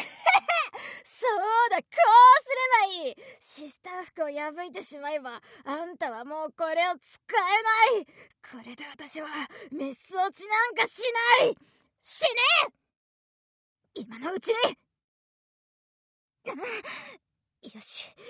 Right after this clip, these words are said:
チンポ抜けだ。形勢逆転だ。私のプロレスをその体で味わえ！ほら！目にも止まらない速い攻撃を体験させてやる！死ね！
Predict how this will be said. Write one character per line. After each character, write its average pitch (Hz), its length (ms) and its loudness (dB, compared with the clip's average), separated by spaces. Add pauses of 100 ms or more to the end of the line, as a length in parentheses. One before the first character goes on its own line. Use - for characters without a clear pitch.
(200)
チ - 240 -12
ン 226 60 -16
ポ 240 100 -18
抜 254 160 -12
け 320 120 -16
だ。 294 80 -16 (580)
形 - 200 -18
勢 339 260 -10
逆 - 300 -12
転 392 200 -8
だ。 403 80 -4 (880)
私 - 240 -18
の 294 140 -8
プ 302 200 -4
ロ 294 100 -2
レ 349 100 0
ス - 120 -10
を 381 40 2 (320)
そ - 180 -2
の 339 160 -2
体 392 340 -4
で 392 80 -6
味 453 60 6 (640)
わ 269 80 -8 (920)
え！ - 40 2
ほ - 20 2
ら！ 523 360 2 (400)
目 214 320 -8
に 294 120 -4
も 202 200 -10
止 285 160 -8
ま 262 120 -8
ら 294 120 -6
な 330 80 -6
い 330 80 -2
速 359 400 -2
い 403 100 -8 (120)
攻 392 80 -2 (280)
撃 480 220 -4 (260)
を - 40 -4 (880)
体 285 280 -6 (120)
験 403 160 -10 (220)
さ 381 220 -8
せ 403 60 -12
て 480 80 -6 (880)
や 370 60 -2
る！ 269 120 -20 (680)
死 - 300 -2
ね！ 190 60 -2